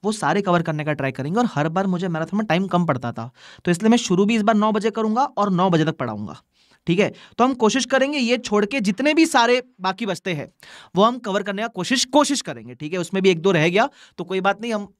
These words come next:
रिवीजन वीडियोज़ हमारे पास है, but कोशिश मैं पूरी करूंगा, जितना मैं खींच सकूँ मैं खींच लूंगा उसके अंदर, ठीक है? तो हम टोटल ग्यारह बारह घंटा बैठेंगे, जितना खींचेंगे खींच लेंगे उसके अंदर,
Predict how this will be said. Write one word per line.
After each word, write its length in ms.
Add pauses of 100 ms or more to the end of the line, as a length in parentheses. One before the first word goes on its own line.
रिवीजन 280
वीडियोज़ 240
हमारे 200
पास 180
है, 60
but 120
कोशिश 280
मैं 140
पूरी 160
करूंगा, 280
जितना 320
मैं 140
खींच 160
सकूँ 160
मैं 100
खींच 180
लूंगा 180
उसके 200
अंदर, 220 (340)
ठीक 140
है? 120 (240)
तो 100
हम 180 (100)
टोटल 360
ग्यारह 220
बारह 200
घंटा 220
बैठेंगे, 380
जितना 300
खींचेंगे 340
खींच 220
लेंगे 200
उसके 240
अंदर, 240